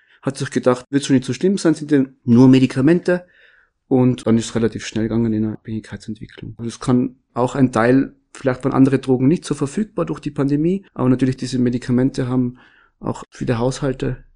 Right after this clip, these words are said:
in ihrem Apothekkastel und das sind Jugendliche,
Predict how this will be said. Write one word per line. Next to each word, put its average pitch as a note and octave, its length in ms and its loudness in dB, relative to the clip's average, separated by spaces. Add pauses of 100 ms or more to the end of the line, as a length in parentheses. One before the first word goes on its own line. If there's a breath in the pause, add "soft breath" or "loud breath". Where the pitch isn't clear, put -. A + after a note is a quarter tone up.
(120)
in B2+ 140 0
ihrem B2+ 280 -2
Apothekkastel - 1700 -8
und B2 360 -4 (460 soft breath)
das B2+ 160 -4
sind B2 140 0
Jugendliche, A#2+ 680 -2